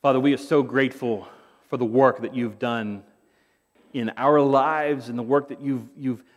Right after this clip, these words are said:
the way you've spoken over the ages. And Father, help us to remember that you alone are worthy of being the centerpiece. You alone are worthy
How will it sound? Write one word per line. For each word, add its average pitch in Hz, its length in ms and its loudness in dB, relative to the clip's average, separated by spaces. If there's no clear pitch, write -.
the 139 100 -2
way 165 200 4
you've 160 340 -2
spoken 202 800 -2
over 143 280 -2
the 127 140 -2
ages. 117 380 -8
And 113 220 -14
Father, 160 260 0
help 165 300 2
us 131 160 -8
to 131 160 -4
remember 120 600 -4
that 120 200 -2
you 165 220 2
alone 135 680 0
are 135 140 -4
worthy 131 420 0
of 107 120 -8
being 120 260 -2
the 107 60 -10
centerpiece. - 840 -14
You 160 300 4
alone 139 680 0
are 120 400 -2
worthy 117 540 0